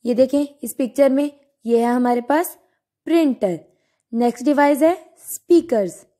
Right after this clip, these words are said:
ये देखें, ये है स्पीकर्स। Speakers are also common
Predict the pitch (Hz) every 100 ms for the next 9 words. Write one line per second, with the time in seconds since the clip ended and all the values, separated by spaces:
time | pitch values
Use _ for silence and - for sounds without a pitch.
0 | - 247 254 254 320 - _ _ _ 214
1 | 247 262 349 - _ _ - - - 339
2 | 320 233 202 165 _ _ _ _ _ -
3 | _ 302 285 370 381 370 - 233 208 208
4 | - 247 262 - 349 349 294 233 226 233